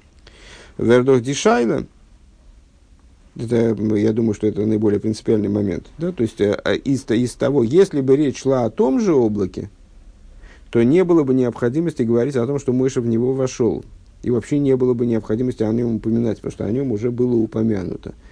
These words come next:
Более того, уже бы г-, говорилось, э, что это облако там давным-давно, уже почти в течение недели там на этой, на этой горе висело.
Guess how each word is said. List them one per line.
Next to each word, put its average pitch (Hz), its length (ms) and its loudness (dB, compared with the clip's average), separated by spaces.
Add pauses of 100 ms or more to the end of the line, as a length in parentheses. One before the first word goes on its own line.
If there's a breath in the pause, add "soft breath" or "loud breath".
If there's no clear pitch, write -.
(160 soft breath)
Более 110 340 2
того, 139 440 2
уже 107 260 0
бы 101 240 -2
г-, 95 240 -4
говорилось, 113 640 -2
э, - 520 -6
что 95 300 -6 (380 loud breath)
это 98 200 -2
облако 117 360 0
там 101 180 -2
давным-давно, 117 800 0 (380 loud breath)
уже 104 180 -2
почти 113 240 -2
в 95 80 -8
течение 110 400 0
недели 127 260 0
там 104 220 -4
на 104 40 -2
этой, 107 240 -4
на 104 120 -2
этой 107 240 0
горе 107 280 0
висело. 110 500 -4